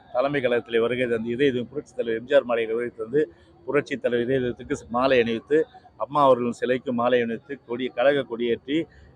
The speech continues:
கேக் வெட்டி அதன் பிறகு அன்னதானம் வழங்குகின்ற இந்த நிகழ்ச்சியெல்லாம் இன்றைக்கு ஏற்-, ஏற்பாடு செய்யப்பட்டு இன்றைக்கு இதை பார்க்க போனா இந்த எழுச்சியை இன்னும் கழகம் வந்து ஆயிரம் ஆண்டுகளாலும் சரி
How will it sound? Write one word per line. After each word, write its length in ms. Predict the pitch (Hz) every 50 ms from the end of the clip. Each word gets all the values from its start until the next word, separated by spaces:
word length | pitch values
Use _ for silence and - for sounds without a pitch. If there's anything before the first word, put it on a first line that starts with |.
| _ _ _
கேக் 240 | - 139 147 135 -
வெட்டி 440 | 127 123 113 - - 139 156 165 -
அதன் 240 | 107 113 120 127 117
பிறகு 460 | 127 131 139 131 147 147 143 131 120
அன்னதானம் 420 | 117 127 139 135 143 135 127 120
வழங்குகின்ற 500 | 117 117 117 113 113 117 120 151 165 165 - _ - - - -
இந்த 200 | - 117 117 123
நிகழ்ச்சியெல்லாம் 580 | 117 127 127 127 143 135 - 143 147 151 143 135
இன்றைக்கு 380 | 123 117 113 120 110 - 127 117
ஏற்-, 280 | 120 127 127 120 107 98 110
ஏற்பாடு 380 | 120 139 139 120 131 123 113
செய்யப்பட்டு 520 | 104 - 110 104 - 110 104 - 170 180 - - - - - - - -
இன்றைக்கு 340 | 117 117 123 127 120 - 127
இதை 160 | 123 117 113 110 -
பார்க்க 340 | - 127 135 160 180 170 170
போனா 540 | 131 147 147 143 139 123 113 110 117 127 - - _ 110
இந்த 120 | 110 113 113
எழுச்சியை 600 | 123 143 160 147 - - 135 110 101 101 110 117 - - _ _ _ _ 117
இன்னும் 320 | 123 143 175 208 202 156
கழகம் 420 | - 135 139 151 165 156 156 147 135
வந்து 180 | 135 135 139
ஆயிரம் 440 | 127 110 110 120 135 139 135 131 131
ஆண்டுகளாலும் 560 | 131 127 165 151 147 143 139 139 143 131 - -
சரி 240 | 117 123 147 156